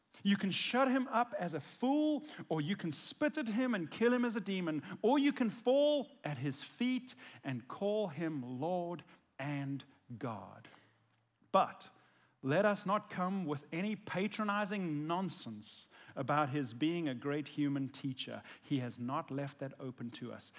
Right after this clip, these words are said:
He did not intend to." I think it's brilliantly said, and what he's saying here is there, there are only really two options.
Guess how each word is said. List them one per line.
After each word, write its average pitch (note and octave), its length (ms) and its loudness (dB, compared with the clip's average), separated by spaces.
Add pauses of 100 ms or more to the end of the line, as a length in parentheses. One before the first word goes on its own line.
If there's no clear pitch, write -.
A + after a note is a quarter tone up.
(120)
He - 180 -8
did C#3 360 -2 (260)
not B2 360 -8 (180)
intend A2+ 680 -8 (360)
to." G2 220 -12 (1000)
I - 40 -6
think G3+ 100 -2
it's D3 80 -6
brilliantly F3+ 500 -2
said, F#3+ 300 -6
and C#3+ 100 -4
what D#3+ 100 -2
he's D#3 100 -4
saying G3 380 -2
here B2 180 -6
is C3 220 -6
there, E3 260 -2 (280)
there D#3+ 120 0
are F#3+ 140 0
only B3+ 220 2
really G#3 300 0
two G#3 260 -2
options. - 560 -8